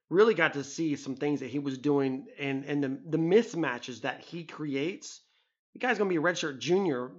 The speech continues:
Potentially, I mean, he has two years left. And when you mentioned Austin Stogner, I think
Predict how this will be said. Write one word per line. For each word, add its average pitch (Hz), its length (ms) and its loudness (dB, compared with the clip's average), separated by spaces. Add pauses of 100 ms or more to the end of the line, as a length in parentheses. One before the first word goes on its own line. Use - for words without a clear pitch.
(220)
Potentially, 240 320 0
I 214 40 0
mean, 170 100 2
he 170 60 0
has 151 120 -2
two - 220 -6
years 170 320 -4
left. 135 360 -4 (420)
And 156 300 -2
when 156 200 2
you 208 100 2
mentioned 226 300 0
Austin 147 280 0
Stogner, 135 680 0 (920)
I 180 160 6
think 208 440 0